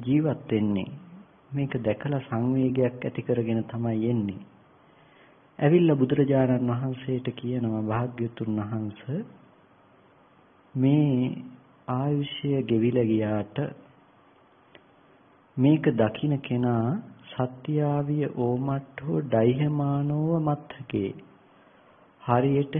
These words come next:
හිස ගිනි ගත්තොත් එහෙම මොකද්ද අපි ඉස්සෙල්ලම කරන්නේ? හිසේ පවතින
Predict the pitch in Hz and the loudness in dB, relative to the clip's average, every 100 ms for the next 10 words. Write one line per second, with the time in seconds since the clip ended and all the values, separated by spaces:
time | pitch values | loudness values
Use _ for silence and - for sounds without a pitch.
0 | 147 131 131 170 180 147 139 120 117 123 | -4 0 0 0 0 2 4 6 4 2
1 | - 107 - 113 104 101 98 - - - | -4 -4 -2 -4 -2 -2 -4 -8 -20 -20
2 | _ _ _ - 131 127 123 - 120 123 | _ _ _ -10 -6 -4 -4 -2 -2 -2
3 | 117 - 151 156 151 120 107 98 110 - | -4 -8 -6 -4 -4 -4 -4 -6 -8 -12
4 | - _ _ _ _ _ _ - _ _ | -20 _ _ _ _ _ _ -20 _ _
5 | _ _ _ _ _ _ - 147 135 143 | _ _ _ _ _ _ -2 0 2 4
6 | 131 131 110 107 113 - 113 117 | 4 2 0 2 0 0 -2 2